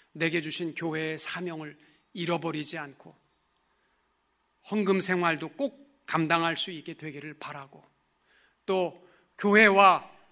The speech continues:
어려울 때에 꼭 내 몸과 같이 교회와 동행할 수 있는 우리 모든 성도 누님들이 되어 줄 수 있게 되기를 부탁드립니다. 어려울수록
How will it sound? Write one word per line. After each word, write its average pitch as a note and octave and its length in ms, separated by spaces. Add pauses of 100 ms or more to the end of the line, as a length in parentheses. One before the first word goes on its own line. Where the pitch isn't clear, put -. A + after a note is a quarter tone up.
(120)
어려울 F3 460
때에 D#3+ 400 (360)
꼭 D#3 260
내 D#3 600 (640)
몸과 F3 440
같이 D#3 460 (200)
교회와 D3+ 460 (100)
동행할 F#3+ 480
수 - 160
있는 D3+ 340 (400)
우리 D3 180
모든 D#3+ 540 (220)
성도 G3+ 420
누님들이 F3 760 (240)
되어 D#3 420
줄 D#3+ 240
수 - 180
있게 C#3+ 280
되기를 C#3+ 580
부탁드립니다. - 1400 (520)
어려울수록 F3 880